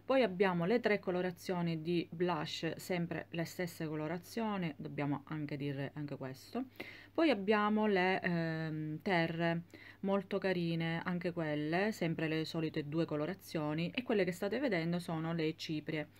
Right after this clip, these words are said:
Le ciprie sono matte ma anche idratanti. Mancano alcuni prodotti come notate nel video,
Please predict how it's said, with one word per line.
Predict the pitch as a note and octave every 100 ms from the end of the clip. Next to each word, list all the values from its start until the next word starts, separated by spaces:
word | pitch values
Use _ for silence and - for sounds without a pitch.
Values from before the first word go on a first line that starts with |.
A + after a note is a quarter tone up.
| - -
Le | -
ciprie | A3+ C4 G#3
sono | F3+ F3
matte | F3 E3 E3 - C4
ma | F3+
anche | D#3+ E3+
idratanti. | D#3+ D#3 D#3 C#3+ C#3 D3 D3 D3 - -
Mancano | - C4 C4 G3 F3 -
alcuni | G#3+ - A#3+
prodotti | F#3+ F#3+ F3+ D#3+ - F3+
come | E3+ E3
notate | E3 E3+ G3 E3
nel | D#3+
video, | E3 D#3+ D3 D3 F3